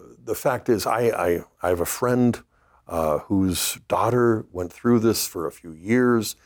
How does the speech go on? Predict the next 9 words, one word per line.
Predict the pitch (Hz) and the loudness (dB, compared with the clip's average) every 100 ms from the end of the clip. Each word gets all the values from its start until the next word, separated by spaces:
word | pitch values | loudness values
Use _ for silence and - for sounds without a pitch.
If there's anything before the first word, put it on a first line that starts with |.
| _ _ _ | _ _ _
and | 98 95 | -4 0
they | 95 | 0
didn't | 101 117 107 87 | 2 0 0 -2
come | - 107 95 | -6 -2 -2
down | 101 107 107 104 | 0 0 0 0
and | 90 | -2
just, | 92 - | -4 -4
you | 104 | -4
know, | 90 80 | -2 -2